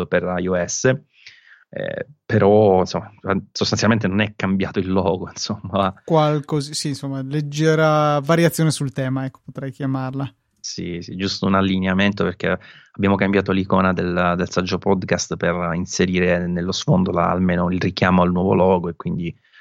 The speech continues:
Speaker 1: eh, con la scusa, insomma, abbiamo dato una rinfrescata anche a quella di, di Easy Apple.
Speaker 2: Che tra l'altro devo dire che <clears throat> mentre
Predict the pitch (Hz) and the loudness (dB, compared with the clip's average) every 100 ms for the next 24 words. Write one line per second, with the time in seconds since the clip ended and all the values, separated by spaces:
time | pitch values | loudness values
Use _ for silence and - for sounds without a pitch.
0 | - _ - 82 87 - - - - - | -20 _ -4 -2 -4 -6 -10 -12 -12 0
1 | 90 90 - 90 90 - 87 85 87 85 | 2 2 0 -2 -2 -2 -2 -2 0 0
2 | 87 - 87 82 - 87 - 87 92 87 | 0 0 0 0 -2 -4 0 0 0 -4
3 | - 85 85 85 87 85 - - 90 87 | -4 -4 -2 0 -2 -4 -4 -2 -2 0
4 | 82 - - - 175 190 190 233 262 202 | -2 -2 -4 -2 -2 2 4 4 2 0
5 | - 160 156 160 170 160 - 151 151 147 | 0 0 2 4 6 6 6 6 4 2
6 | 143 151 175 185 226 240 - - | 2 2 4 4 4 2 -2 -14